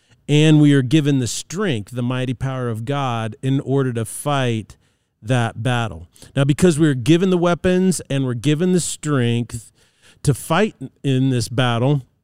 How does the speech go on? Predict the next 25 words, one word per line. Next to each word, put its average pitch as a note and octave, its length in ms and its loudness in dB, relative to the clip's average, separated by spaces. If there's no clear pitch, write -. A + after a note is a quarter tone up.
that's C#3 300 0
how F3 140 0
we D#3 180 4
discover C#3+ 720 -2
our C3+ 140 0
true C#3 340 0
nature C#3 760 2
in B2 300 -2
Jesus A2+ 360 -4
Christ A2 460 -6
as C#3+ 220 0
men D3+ 300 4
and G3 280 -2
women, A#2+ 340 0
but C#3+ 160 -4
particularly C3+ 920 0
I C#3 60 -4
wanna C3+ 180 0
focus C#3 380 -4
on B2+ 240 0
men A#2 420 -2
because C#3 380 0
I C3 140 -2
feel D#3+ 480 0
like, B2 640 -4